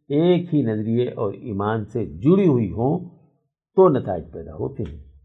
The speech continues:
سیکشن شذرات، عنوان تبدیلی حکومت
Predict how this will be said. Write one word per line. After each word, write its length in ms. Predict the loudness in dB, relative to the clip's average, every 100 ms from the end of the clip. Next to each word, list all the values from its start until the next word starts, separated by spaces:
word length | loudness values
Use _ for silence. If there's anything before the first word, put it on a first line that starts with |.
| _ _ _ _ _ _ _ _ -4
سیکشن 640 | -2 -2 -4 0 2 0 -8 _ _ _ _ _
شذرات، 540 | _ -2 2 2 2 -2 -12 -20 _ _ _ _ _ -10
عنوان 720 | -4 2 4 4 2 -4 -8 -4
تبدیلی 720 | -4 -2 0 2 4 4 4
حکومت 640 | 0 -6 -4 -2 -2 -4